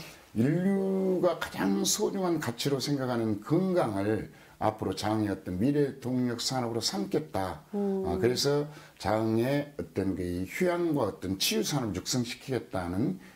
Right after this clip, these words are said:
Speaker 1: 그런 계획하에 이게 통합학 박람회를 개최하게 됐습니다.
Speaker 2: 어, 그러면 경제적인 효과는 좀 눈에 보이는 효과가 좀 있나요?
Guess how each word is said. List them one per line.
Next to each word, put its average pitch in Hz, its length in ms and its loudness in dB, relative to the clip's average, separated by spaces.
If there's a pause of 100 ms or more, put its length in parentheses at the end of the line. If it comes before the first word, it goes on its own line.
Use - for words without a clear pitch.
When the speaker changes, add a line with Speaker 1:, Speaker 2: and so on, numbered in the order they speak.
Speaker 1:
그런 107 300 2
계획하에 110 680 0 (500)
이게 85 260 -2 (480)
통합학 131 420 -2
박람회를 82 460 -4
개최하게 73 520 -8
됐습니다. - 440 -10 (340)
Speaker 2:
어, 185 280 0
그러면 208 240 0
경제적인 269 580 2
효과는 277 300 4
좀 247 140 2
눈에 254 220 2
보이는 214 260 0
효과가 226 280 0
좀 202 180 0
있나요? 170 480 -4